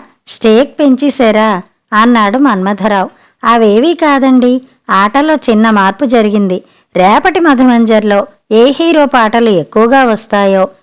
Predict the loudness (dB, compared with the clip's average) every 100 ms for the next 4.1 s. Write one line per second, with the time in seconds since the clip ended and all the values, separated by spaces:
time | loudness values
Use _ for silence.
0 | _ 0 2 2 0 0 0 0 0 0
1 | 0 0 0 -2 -4 -8 _ _ 0 2
2 | 2 0 -2 -4 -2 -2 0 0 0 -2
3 | -6 -8 _ -2 -2 0 -2 0 0 0
4 | -2